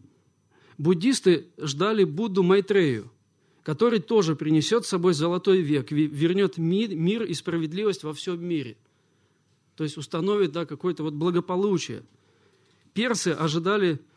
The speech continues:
Сашьянта, что означало «грядущий спаситель». То есть многие доминирующие религии того времени, да, были настроены, мессиански настроены, то есть они ожидали кого-то, кто должен прийти и спасти мир,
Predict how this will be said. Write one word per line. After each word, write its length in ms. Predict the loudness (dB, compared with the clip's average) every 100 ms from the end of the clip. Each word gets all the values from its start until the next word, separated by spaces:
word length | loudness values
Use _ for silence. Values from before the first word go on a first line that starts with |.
| _ _ _ _ _
Сашьянта, 760 | -4 -2 0 0 -2 -4 -12 -20 _ _ _ _ _ _ _
что 180 | -6 -4
означало 480 | 2 2 2 0 2
«грядущий 460 | 0 0 0 -2
спаситель». 640 | -4 -4 -2 -2 -4 -10 -18 _ _ _ _ _ _ _ _ _ _ _ _ _ _ _ _ _ _
То 80 | 2
есть 220 | 2 0 _ -20 -20 -6
многие 420 | -2 0 0 0
доминирующие 640 | 2 4 2 0 -2 -2 -4
религии 360 | -4 -4 -4
того 220 | 0 0
времени, 480 | 2 2 2 2 -2
да, 220 | -4 -4
были 480 | -4 -6 -4 -2 -2 -2
настроены, 600 | -8 -6 -4 0 2 0
мессиански 420 | -2 -4 -4 -4
настроены, 560 | -4 -4 -2 0 0
то 60 | -2
есть 160 | -6 -4
они 160 | -4
ожидали 500 | -2 -4 -4 -2 0
кого-то, 500 | 0 -2 -2 -2 -2
кто 140 | -10 -2
должен 320 | 0 0 -2
прийти 280 | -4 -6 -8
и 20 |
спасти 420 | -6 -8 -8 -8
мир, 260 | -6 -6